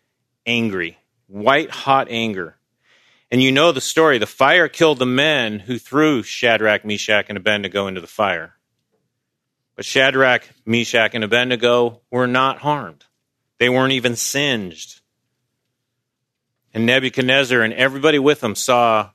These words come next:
those three men and a fourth. And we're not gonna dive into that. That's an interesting story. We can talk about that another time.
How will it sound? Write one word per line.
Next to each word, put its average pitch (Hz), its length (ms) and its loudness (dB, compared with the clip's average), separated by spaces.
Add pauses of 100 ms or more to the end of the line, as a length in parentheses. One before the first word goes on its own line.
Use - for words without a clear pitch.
those 120 240 0
three 143 200 0
men 113 400 0
and 107 180 -2
a 104 40 -2
fourth. - 600 -4 (1160)
And 107 160 -2
we're 120 80 0
not 123 160 0
gonna 117 140 0
dive 110 260 2
into 113 200 0
that. 104 200 2
That's 117 220 0
an 113 80 -8
interesting 110 440 -8
story. 104 540 -2 (240)
We 101 120 -10
can 95 160 -14
talk 101 240 -2
about 92 220 -4
that 98 120 0
another 92 260 -6
time. 95 440 -8